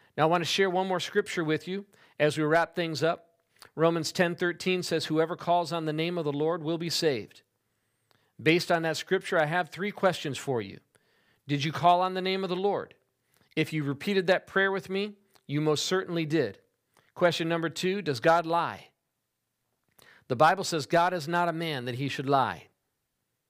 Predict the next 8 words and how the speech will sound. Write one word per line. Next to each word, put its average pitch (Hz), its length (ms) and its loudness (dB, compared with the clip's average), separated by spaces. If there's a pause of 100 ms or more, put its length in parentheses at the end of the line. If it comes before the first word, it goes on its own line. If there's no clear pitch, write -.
(880)
So - 100 -8
question 170 400 2
number 170 240 -2
three, 156 340 -4
are 135 140 0
you 147 220 -4
saved? 120 640 -2 (280)
Remember, 143 540 -2